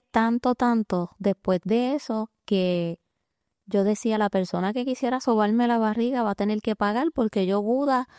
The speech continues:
no soy de nadie. Tú quieres pedir el deseo y sobarme, tú, you have to pay something". Pero, este,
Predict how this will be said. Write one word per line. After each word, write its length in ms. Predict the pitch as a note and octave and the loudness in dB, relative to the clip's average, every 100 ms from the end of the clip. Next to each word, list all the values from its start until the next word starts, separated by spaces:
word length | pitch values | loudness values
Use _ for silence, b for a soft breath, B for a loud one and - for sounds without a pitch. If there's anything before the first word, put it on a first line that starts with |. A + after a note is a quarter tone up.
| B B | B B
no 220 | G3 G#3 | 0 0
soy 240 | G3+ A3+ A3+ | 0 0 2
de 120 | A3 | 0
nadie. 320 | G3 F3+ F3+ | 0 0 0
Tú 120 | F3+ | 0
quieres 240 | F#3 A3 B3+ | -2 -2 -2
pedir 320 | - C#4 C4 | 0 0 0
el 140 | B3 | 0
deseo 320 | A3+ A#3 A#3 A#3 | 0 0 2 0
y 60 | |
sobarme, 420 | A#3+ B3 C4+ E4 C4+ | 0 0 0 0 0
tú, 140 | G#3+ F3 - | -2 -4 -4
you 180 | G3 | -2
have 200 | G#3+ A3+ - | 0 -2 -2
to 100 | A3+ | 0
pay 220 | A3+ G#3 | 2 2
something". 500 | A#3 A3 F#3+ F#3 F#3 B B B _ | 2 0 0 -2 -4 B B B _
Pero, 440 | A3+ A3 G#3+ G#3+ - | 0 2 2 0 -2
este, 640 | - G#3+ G3+ _ A3 F#3+ | -2 0 -2 _ -2 -2